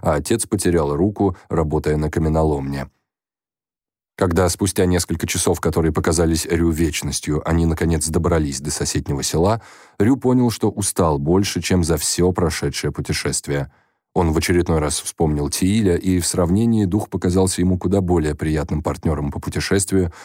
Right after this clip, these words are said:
чем Ганс или другие пассажиры. Он, может, и позволял себе остроты и колкие замечания в адрес Рю, но никогда не переходил черту.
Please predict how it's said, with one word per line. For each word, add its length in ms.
чем 320
Ганс 380
или 180
другие 440
пассажиры. 600
Он, 140
может, 360
и 80
позволял 500
себе 260
остроты 600
и 40
колкие 380
замечания 560
в 80
адрес 320
Рю, 220
но 100
никогда 500
не 100
переходил 520
черту. 500